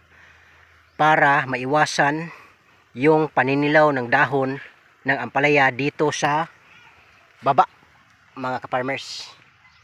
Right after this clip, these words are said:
Yan. So, yan po ang katanungan ni Ma'am, kaya atin pong bigyan ng kasagutan base po dito sa ating, ah, management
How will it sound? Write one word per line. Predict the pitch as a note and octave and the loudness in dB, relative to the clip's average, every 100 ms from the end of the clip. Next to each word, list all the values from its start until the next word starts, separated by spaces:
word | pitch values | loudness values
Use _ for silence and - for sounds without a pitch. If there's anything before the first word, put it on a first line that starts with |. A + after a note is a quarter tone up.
| - | -14
Yan. | B2 A#2+ _ _ _ _ - - - | -12 -14 _ _ _ _ -20 -20 -12
So, | C3+ | -4
yan | D3+ C#3+ | -4 -2
po | E3 C#3+ | -2 -2
ang | C#3+ | -4
katanungan | C#3 C#3+ D3+ D#3 | -6 -4 -4 -2
ni | D3 | 0
Ma'am, | D#3+ D3+ E3+ - | 0 0 -4 -12
kaya | C3+ C#3 C3+ C3+ _ _ - - | -6 -2 -2 -4 _ _ -20 -10
atin | D3 D3+ E3 C#3+ | -6 -4 -4 -6
pong | - D#3 D#3+ E3 E3 _ _ _ _ | -4 -2 -2 -6 -14 _ _ _ _
bigyan | A#2 A2+ A#2+ D#3 E3+ | -12 -8 2 2 2
ng | C#3 D3 C3+ C3 C3 A#2+ - | 0 0 -2 -4 -8 -10 -10
kasagutan | - A2+ C3 - F3 F#3+ - _ - _ | -10 -8 -8 0 0 0 -12 _ -20 _
base | A#2+ C3+ E3 D3+ | -6 -6 -4 -4
po | D3+ B2 | -6 -6
dito | C3 C#3 C#3+ C3+ | -8 -6 -6 -6
sa | - - C3 | -6 -6 -8
ating, | - C3 B2 B2+ - - - _ _ | -8 -8 -8 -12 -18 -20 -20 _ _
ah, | - A#2+ A#2 A2+ A2+ G#2+ | -10 -8 -6 -6 -8 -6
management | B2 C#3 A#2+ D3 E3+ G3+ | -8 -8 -8 -4 -2 -2